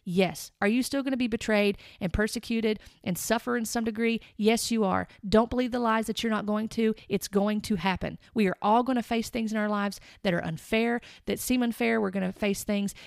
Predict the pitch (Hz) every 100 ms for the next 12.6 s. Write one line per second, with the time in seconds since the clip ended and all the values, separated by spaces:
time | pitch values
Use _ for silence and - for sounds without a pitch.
0 | - 196 185 - 190 180 170 - - 190
1 | 240 247 240 233 226 185 - - 214 226
2 | 233 226 196 180 180 196 190 185 - -
3 | - 214 190 - 190 202 190 - 208 -
4 | - 240 262 302 269 214 185 185 165 165
5 | - 262 247 - 226 - - - - 226
6 | 220 240 277 226 214 220 240 226 190 -
7 | 190 233 285 - - - - - 180 240
8 | 269 269 254 254 226 220 - 233 196 -
9 | - _ - - 208 220 269 269 262 -
10 | 226 - 233 - 214 208 202 196 196 -
11 | 202 185 165 247 226 190 175 190 226 254
12 | 233 240 233 180 180